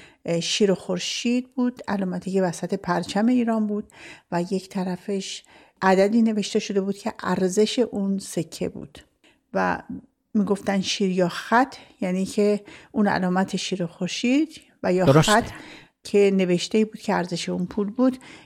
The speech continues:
Speaker 1: این باهاش شرط بندی می‌کردن و اگر کسی درست گفته
Speaker 2: بله.
Speaker 1: بود برنده بود.
Speaker 2: همین گونه است. بله. اینجا هم از روی همون سکه هایی که اون زمان رایج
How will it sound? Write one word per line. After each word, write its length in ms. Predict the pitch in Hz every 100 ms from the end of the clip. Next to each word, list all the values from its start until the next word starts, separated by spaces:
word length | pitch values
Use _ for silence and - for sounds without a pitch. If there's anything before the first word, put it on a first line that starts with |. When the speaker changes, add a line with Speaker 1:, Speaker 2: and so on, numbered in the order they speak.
| -
Speaker 1:
این 300 | 214 214 214 _
باهاش 300 | 180 185 -
شرط 260 | 190 180 -
بندی 320 | 170 165 175
می‌کردن 600 | 160 - 165 180 - 160 - _ _
و 60 | 214
اگر 240 | 196 185
کسی 300 | 175 196 220
درست 400 | 196 190 220 -
گفته 260 | - 180 123
Speaker 2:
بله. 140 | 123
Speaker 1:
بود 640 | 107 90 - - - 185 165
برنده 440 | 156 151 156 165
بود. 260 | 185 170 - - _ _ _ _ _ _ _ _ _ _ -
Speaker 2:
همین 280 | 156 165 139
گونه 220 | 120 98
است. 280 | 90 - - - _ _ - 127
بله. 340 | 123 107 82 - _
اینجا 300 | 175 160 208
هم 360 | 185 196 202 226 _ _ -
از 220 | 160 143
روی 300 | 143 185 180
همون 400 | 143 185 214 190
سکه 420 | - - 143 -
هایی 340 | 123 160 156 135
که 140 | -
اون 260 | - 135 127
زمان 440 | 135 120 117 110
رایج 540 | 120 123 110 117 113